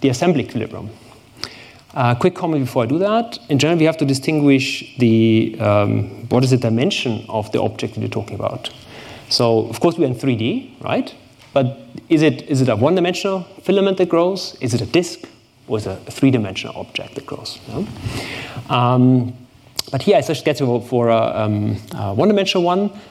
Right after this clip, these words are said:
but we have this dimensional parameter here in the theory. I will show this to you. Well, um,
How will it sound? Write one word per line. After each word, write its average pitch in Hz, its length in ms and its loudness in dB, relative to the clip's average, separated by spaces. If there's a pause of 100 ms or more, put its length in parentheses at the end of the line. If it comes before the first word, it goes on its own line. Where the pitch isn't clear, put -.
(220)
but 131 240 0
we 127 200 6
have 127 280 0
this 120 180 0
dimensional 120 380 -2
parameter 107 280 0
here 101 200 -2
in 110 100 -6
the 107 100 -4
theory. 104 360 -2
I - 40 -6
will 104 60 -4
show 110 220 -4
this - 180 -4
to - 140 -6
you. 110 80 -8 (1120)
Well, 151 320 4
um, 160 560 2